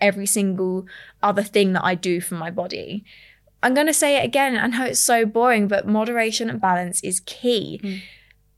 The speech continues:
Speaker 1: If we are making ultra-processed foods a common occurrence to our day-to-day diets, of course, try and think about the little swaps and changes that we make.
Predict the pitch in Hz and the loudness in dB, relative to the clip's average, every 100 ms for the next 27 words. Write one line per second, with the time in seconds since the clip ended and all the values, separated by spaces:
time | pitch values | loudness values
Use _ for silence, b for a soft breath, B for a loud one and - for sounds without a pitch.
0 | _ _ - 311 - 262 320 311 - 262 | _ _ -2 -2 -2 0 0 2 2 2
1 | 254 247 247 220 - 202 214 - 214 208 | 2 2 0 -2 0 0 -2 -4 -2 -2
2 | 208 - - 185 175 180 185 - - - | -2 -4 -2 -4 -2 -6 -4 -2 -2 -6
3 | - 185 - - 220 208 208 - 226 196 | -4 -4 -6 -2 2 4 2 0 4 4
4 | 185 175 - - - 196 185 185 185 185 | 4 0 -4 -6 0 2 2 2 0 0
5 | 180 180 175 165 165 160 160 - 185 - | -2 -2 0 2 2 -2 -4 -8 -10 -2
6 | 196 151 - - - 214 226 220 214 208 | 0 0 -2 -4 0 2 0 -2 -4 -2
7 | - 180 180 180 B B B - 202 202 | 2 4 4 0 B B B 0 2 4
8 | 202 - 196 - 202 190 190 180 175 180 | 2 2 2 2 -2 -2 -4 -4 0 0
9 | - 180 170 175 180 285 _ - | 0 -4 -4 -4 -2 -4 _ -20